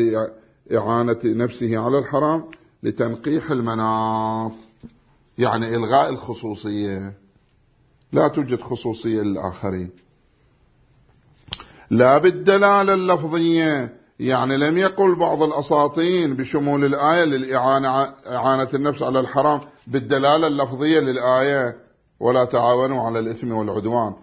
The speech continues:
الدلالة اللفظية ما تشمل إعانة النفس، ناظرة إلى إعانة الآخرين. هذا تمام الكلام في الجمع بين الأخبار.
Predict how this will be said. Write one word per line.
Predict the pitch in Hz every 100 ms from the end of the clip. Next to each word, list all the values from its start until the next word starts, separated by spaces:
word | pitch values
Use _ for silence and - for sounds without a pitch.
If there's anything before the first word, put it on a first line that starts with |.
| _ -
الدلالة | 95 113 127 131 131
اللفظية | 135 131 120 135 127
ما | 123
تشمل | 139 143 151 151 147
إعانة | 139 139 135 -
النفس، | 123 120 123 113 - - _ _ _ _ _ _ _ _ _ _ _ _ _ _ _ -
ناظرة | 104 113 135 147
إلى | 123 104 101 98
إعانة | 92 101 127 143 147
الآخرين. | 147 98 95 95 98 131 143 131 110 101 - _ _ _ _ _ _ _ _ - _ _ -
هذا | 123 135 135 117 104 101
تمام | 98 107 120 113 101
الكلام | 95 104 104 113 135
في | 127
الجمع | 104 92 127 123
بين | 104 101
الأخبار. | 82 85 85 87 85 82 80 80 80 95